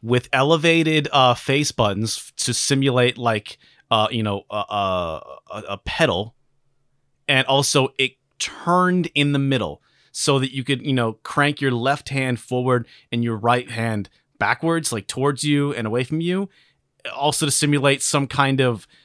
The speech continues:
uh, steering wheel situation. I, I remember playing that with, like,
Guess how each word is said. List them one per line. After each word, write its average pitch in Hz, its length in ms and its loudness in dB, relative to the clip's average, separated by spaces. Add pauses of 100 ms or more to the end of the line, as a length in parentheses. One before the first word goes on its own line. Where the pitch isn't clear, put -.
uh, 110 140 -2
steering 117 400 -2
wheel 147 180 2
situation. 165 640 -2 (420)
I, - 160 -8
I 127 60 0
remember 139 420 4
playing 160 400 0
that 127 380 2 (680)
with, 131 260 0
like, 131 280 0